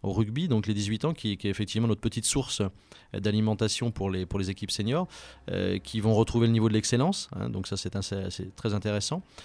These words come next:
Nos deux équipes vétérans ont fonctionné du feu de Dieu cette saison, avec deux montées fantastiques, hein, euh, donc avec une deuxième équipe qu'on a créée cette année qui monte.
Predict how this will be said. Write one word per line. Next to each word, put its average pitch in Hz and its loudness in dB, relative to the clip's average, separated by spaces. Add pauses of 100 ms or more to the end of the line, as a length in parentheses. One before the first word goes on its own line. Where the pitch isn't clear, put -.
(260)
Nos 120 6
deux 139 10
équipes 139 4
vétérans 135 8
ont 110 4
fonctionné 110 0
du 95 -2
feu 117 0
de 110 6
Dieu 117 6
cette 110 2
saison, 135 4
avec 95 2
deux 156 12
montées 143 8
fantastiques, 104 0 (460)
hein, 110 -6
euh, 90 -4
donc 107 0
avec 98 -2
une 101 2
deuxième 110 6
équipe 127 4
qu'on 117 4
a 117 6
créée 117 2
cette 104 0
année 107 4
qui 107 0
monte. 139 0